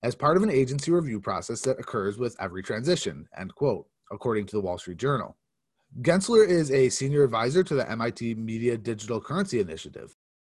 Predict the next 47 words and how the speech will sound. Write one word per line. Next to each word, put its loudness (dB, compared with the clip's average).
He 2
conducts 0
research 2
and -2
teaches -6
on -4
blockchain -4
technology, -4
digital 6
currencies, -4
financial -4
technology, -6
and -8
public -8
policy, 0
according 0
to 4
his 0
M -2
I -4
T -10
biography. -2
Gensler 2
criticized 2
I 4
C 2
Os 6
back 0
in -6
twenty -4
eighteen -2
and -6
warned -6
Congress -2
against -6
the -12
potential -8
dangers -4
of -12
Facebook -6
Libra. -2
But 8
he's 0
generally 6
viewed 2
as -2
pro-crypto, -2